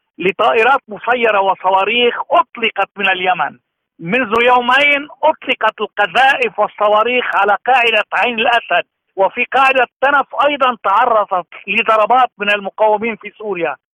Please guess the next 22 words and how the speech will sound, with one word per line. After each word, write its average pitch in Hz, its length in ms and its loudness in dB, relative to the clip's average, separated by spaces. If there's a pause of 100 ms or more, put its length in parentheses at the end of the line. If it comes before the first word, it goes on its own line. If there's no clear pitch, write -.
(280)
أنا 285 100 4
أعتقد 240 600 0
أن 226 220 -2
هذه 226 580 0
رسائل 269 600 0
لأمريكا، 233 720 -2 (300)
لأن 233 240 0
نحن 226 400 0
نعتبر 226 600 0 (340)
أن 226 120 -2
حربنا 247 720 0
هي 226 120 -2 (160)
ليست 208 300 -6
مع 180 160 0
إسرائيل، 165 460 -6 (320)
بع-، 196 160 2
مع، 208 260 0 (100)
بل 220 160 0
مع 220 300 2
أمريكا 220 460 -4
الدولة 220 420 0
الراعية 202 720 2